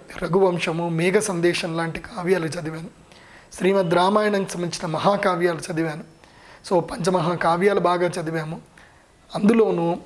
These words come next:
శృంగార, హాస్య, కరుణ, రౌద్ర, వీర, భయానక, బీభత్స అనేటువంటి అద్భుత రసాలకు సంబంధించిన భరతునికి సంబంధించిన నాట్యశాస్త్రాన్ని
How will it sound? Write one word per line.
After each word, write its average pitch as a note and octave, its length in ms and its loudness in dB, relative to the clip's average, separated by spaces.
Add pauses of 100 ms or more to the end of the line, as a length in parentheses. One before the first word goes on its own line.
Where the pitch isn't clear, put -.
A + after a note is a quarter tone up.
(760)
శృంగార, G3+ 520 4
హాస్య, F#3+ 460 0
కరుణ, G3 340 2
రౌద్ర, F#3 380 2
వీర, F#3+ 260 0
భయానక, G3 480 2
బీభత్స F#3+ 500 0
అనేటువంటి F3+ 420 0
అద్భుత E3 320 0
రసాలకు F#3+ 380 0
సంబంధించిన F3+ 600 -6 (420)
భరతునికి G#3 640 2
సంబంధించిన F#3+ 460 -2
నాట్యశాస్త్రాన్ని F3 920 -2